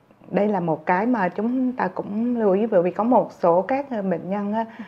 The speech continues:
thì, ờ, khi mà chúng ta đã có tiếp xúc với những cái người mà nghĩ, nghi là bệnh, thế là cũng rất là lo lắng. Cho nên là chúng, thường thì chúng tôi cũng theo dõi và chúng tôi, ờ, nếu như mà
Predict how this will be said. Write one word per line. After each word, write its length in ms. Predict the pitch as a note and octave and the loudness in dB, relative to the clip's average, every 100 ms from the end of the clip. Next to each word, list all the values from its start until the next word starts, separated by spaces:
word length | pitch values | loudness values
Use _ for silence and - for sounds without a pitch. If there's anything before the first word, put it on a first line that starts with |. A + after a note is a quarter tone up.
| - G3 | -6 0
thì, 200 | E3+ E3+ | 2 2
ờ, 340 | E3 D#3+ D3+ - | 0 -2 -6 0
khi 200 | A#3+ A3 | 2 2
mà 320 | F#3 E3 D#3+ - - - | 2 0 -2 -12 -20 -4
chúng 160 | A3+ C4 | 0 2
ta 180 | A3+ F#3+ | 2 4
đã 300 | D3 D#3 G#3 | 2 -2 -4
có 300 | G#3 G#3+ C4+ C4 - | 0 0 0 -2 -2
tiếp 100 | C4 | 2
xúc 180 | F#4 F4+ - _ | 2 2 -2 _
với 120 | A#3 B3 | 0 0
những 280 | G#3+ - | 0 -4
cái 200 | G3 A#3+ | 0 2
người 300 | A#3+ F3 D#3+ | 4 6 6
mà 240 | D3+ D#3+ D#3 | 2 -2 -2
nghĩ, 320 | D#3+ D3 F3+ F#3+ | 0 0 -2 -2
nghi 240 | G3+ A3+ | 2 4
là 140 | G#3+ D#3+ | 2 4
bệnh, 340 | E3 C#3 D#3+ - - - | 4 2 -2 -6 -18 -6
thế 100 | A#3+ | -2
là 140 | G3 | 0
cũng 280 | E3+ - F#3+ | 0 -2 -2
rất 200 | G#3+ D4 | -4 -2
là 100 | A#3 | -2
lo 220 | F#3 G3 G#3+ | -2 -2 -2
lắng. 240 | G3+ B3 - - - - - | -4 -6 -8 -20 -20 -10 0
Cho 60 | |
nên 260 | A3+ A3+ G#3+ | 0 2 0
là 300 | F3 D#3+ D#3+ | 0 0 -2
chúng, 600 | E3+ G3 A#3 B3 A#3+ A3+ A3 - | -2 -2 0 0 -2 -4 -6 2
thường 280 | F#3+ E3+ | 4 4
thì 100 | F3+ | 2
chúng 240 | E3 G3+ B3 | 0 0 2
tôi 160 | G3 | 2
cũng 560 | F#3 D3 F3+ A3 B3+ C4+ C4+ | 2 0 0 0 0 -2 -2
theo 100 | A3+ | 0
dõi 440 | F#3+ C#3+ D3 G#3+ B3+ | 2 2 2 2 2
và 140 | F#3 | -2
chúng 200 | F3+ G#3 | -4 -4
tôi, 180 | A3 G3+ F#3+ - | -2 -2 -4 -8
ờ, 280 | F3+ F3+ F3 - E3+ E3 | -4 -2 -4 -4 -6 -2
nếu 240 | F#3+ A3+ | 0 2
như 300 | D#4 D4+ B3 | 4 6 6
mà 300 | A#3 F#3+ D3 | 6 4 2